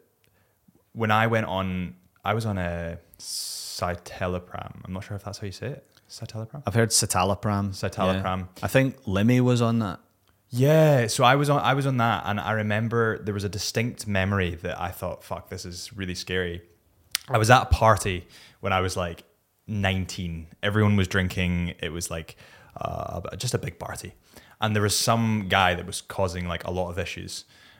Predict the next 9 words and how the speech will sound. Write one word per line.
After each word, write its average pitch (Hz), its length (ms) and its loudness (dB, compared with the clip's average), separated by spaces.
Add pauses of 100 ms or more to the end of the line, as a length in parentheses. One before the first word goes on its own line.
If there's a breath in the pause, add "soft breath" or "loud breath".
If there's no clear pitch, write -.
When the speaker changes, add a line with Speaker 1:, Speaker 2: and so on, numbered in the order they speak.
Speaker 1:
And 104 120 2
I 101 80 6
remember 98 360 2
he 90 80 0
said 104 260 2
something 95 300 -2
to - 120 -8
me 90 380 -2
derogatory. 85 680 -2